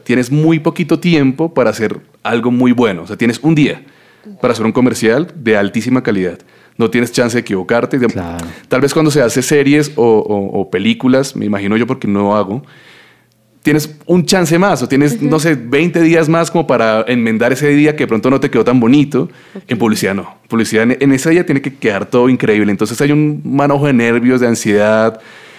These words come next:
Speaker 1: que uno tiene que controlar, que aprender cómo a suprimir,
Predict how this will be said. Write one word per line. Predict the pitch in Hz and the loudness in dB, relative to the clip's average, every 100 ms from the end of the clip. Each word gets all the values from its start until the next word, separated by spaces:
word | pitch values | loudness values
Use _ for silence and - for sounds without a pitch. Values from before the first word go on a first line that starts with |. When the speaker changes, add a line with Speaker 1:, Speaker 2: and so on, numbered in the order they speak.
| - - | -20 -4
Speaker 1:
que | 110 | -2
uno | 107 | 0
tiene | 117 117 | 0 -2
que | 113 | -4
controlar, | 110 98 92 92 95 95 101 - | -6 -6 -4 -2 -2 -2 -4 -4
que | 107 | -4
aprender | 101 95 95 - | -2 -4 -4 -2
cómo | 117 113 | 0 0
a | 110 | 0
suprimir, | - 92 95 92 92 95 | -4 -6 -6 -4 -4 -4